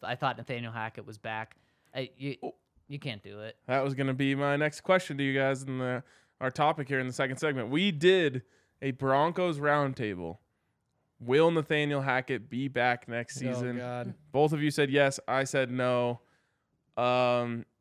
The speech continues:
Speaker 2: new information has come to light, as they say.
Speaker 1: <laughs> Uh,
Speaker 2: Where do we stand now?
Speaker 1: Um, yeah, new information. A thirty-seven point loss to a four and ten team, now five and ten team.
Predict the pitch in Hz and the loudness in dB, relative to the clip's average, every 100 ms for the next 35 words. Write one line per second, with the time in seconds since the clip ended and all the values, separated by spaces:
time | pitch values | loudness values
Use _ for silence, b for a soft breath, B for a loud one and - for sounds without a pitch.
0 | _ _ _ 139 147 175 214 185 185 180 | _ _ _ -4 2 4 4 2 2 0
1 | 170 147 165 170 202 202 214 180 _ 139 | 0 2 0 0 -2 0 -2 -6 _ -4
2 | 135 170 165 151 139 139 185 185 180 185 | 0 2 2 2 2 4 4 6 4 6
3 | 214 202 214 220 226 226 135 135 127 123 | 6 6 6 6 6 4 2 2 2 0
4 | 117 110 110 110 - _ - 175 165 156 | 0 0 -2 -6 -12 _ 0 2 4 2
5 | 165 147 131 117 78 - b b b b | 4 4 4 0 -2 -8 b b b b
6 | b b b - 190 233 269 262 220 240 | b b b 4 6 8 6 4 4 6
7 | 254 226 254 269 262 214 220 - 185 151 | 6 4 2 0 0 -2 -2 -2 -2 0
8 | 143 196 202 233 - 208 208 - 196 190 | 0 0 -2 -2 0 0 0 -2 -2 -2
9 | 156 165 165 165 185 151 151 165 170 170 | 0 2 2 -2 -4 -4 -2 0 0 0
10 | 160 165 156 156 165 147 143 131 135 139 | -2 -2 -2 -4 -4 -2 -2 0 0 2
11 | 131 127 127 135 123 123 131 127 | 2 0 -4 -4 -4 -2 -4 -4